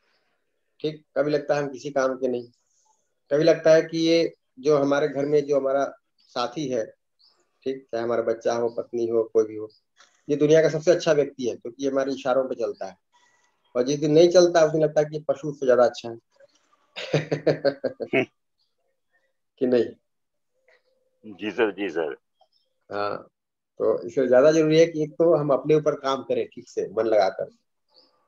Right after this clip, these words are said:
Speaker 1: और दूसरा हमको ये दिखाई दे कि हम किसी चीज को अगर श्रेष्ठ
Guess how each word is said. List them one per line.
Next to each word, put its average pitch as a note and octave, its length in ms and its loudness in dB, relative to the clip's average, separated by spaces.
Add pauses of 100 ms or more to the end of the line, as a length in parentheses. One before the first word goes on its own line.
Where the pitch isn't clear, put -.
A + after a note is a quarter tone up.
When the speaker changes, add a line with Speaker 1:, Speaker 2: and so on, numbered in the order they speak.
(280)
Speaker 1:
और C3 120 0
दूसरा D#3 280 2
हमको F3+ 180 2
ये F#3 60 6
दिखाई E3+ 300 0
दे C#3 160 -2
कि E3+ 540 -2 (1400)
हम D3 180 -4
किसी D3+ 240 -10
चीज E3 160 -6
को F3 60 2
अगर F3 160 4
श्रेष्ठ - 400 -2